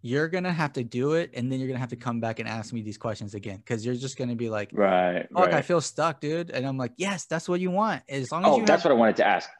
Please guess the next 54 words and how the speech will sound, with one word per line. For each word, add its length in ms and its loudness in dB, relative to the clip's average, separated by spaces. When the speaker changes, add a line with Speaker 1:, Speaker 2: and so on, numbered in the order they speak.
Speaker 1:
Yeah. 180 -8
Speaker 2:
So 160 6
that's, 360 4
so 300 6
when, 480 0
so 440 0
from 200 2
whatever, 380 4
so 180 0
say, 240 2
like, 160 0
Turtle, 400 0
right? 300 -2
So 360 -4
Speaker 1:
Yeah. 180 -8
Speaker 2:
Turtle, 340 4
you 100 -10
see 140 -4
the 120 0
leg 180 2
in 60 -4
front 220 -2
of 60 -2
you, 180 -2
you 160 -8
clamp, 380 -4
right? 240 0
And 120 -2
you're 100 0
clamping 360 -4
like 160 -2
this, 260 -6
Speaker 1:
Ah, 240 0
okay, 160 -4
Speaker 2:
like 0 -
Speaker 1:
gotcha. 180 -4
Speaker 2:
gable 280 0
Speaker 1:
Yeah. 80 -4
Speaker 2:
grip. 200 -6
Speaker 1:
Yeah, 180 -6
yeah, 160 -8
gable. 300 -12
Speaker 2:
Um, 420 2
and 180 0
then, 320 0
so 180 2
the 140 0
guy 460 2
sprawls 520 2
heavy 240 0
on 140 0
top 260 0
of 80 -8
you, 200 -4